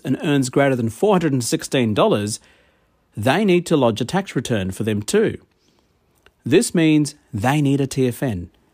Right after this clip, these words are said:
and you need to quote the T F N to the investment fund or share portfolio manager in order to avoid being slugged the forty-seven percent top marginal tax rate. So let's use an example to highlight how dividends and capital gains works for investments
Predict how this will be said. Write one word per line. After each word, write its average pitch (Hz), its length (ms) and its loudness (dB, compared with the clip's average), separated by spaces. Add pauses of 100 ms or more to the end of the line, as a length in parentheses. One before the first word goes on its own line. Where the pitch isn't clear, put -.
(160)
and 131 140 0
you 123 60 4
need 131 300 2
to 127 60 -2
quote 214 340 0
the 120 80 -2
T 107 200 -2
F 104 160 -4
N 107 160 -2
to 107 100 -8
the 101 140 -6
investment 107 500 -2
fund 101 300 -4
or 110 140 -6
share 110 280 -2
portfolio 147 560 0
manager 101 560 -2
in 127 200 -4
order 135 200 2
to - 160 -4
avoid 117 400 0
being 185 220 2
slugged 104 480 -2 (320)
the 123 100 -2
forty-seven 139 680 0
percent 107 460 -4 (460)
top - 260 -4
marginal 98 460 -2
tax - 340 -4
rate. 90 300 -8 (1300)
So 170 340 2
let's 247 320 2
use 208 180 2
an 175 80 2
example 127 640 0
to 107 120 -8
highlight 113 580 -2
how 117 300 -4
dividends 139 640 0
and 95 140 -4
capital 110 380 -2
gains 147 380 0
works 101 340 -4
for - 200 -6
investments 127 680 -2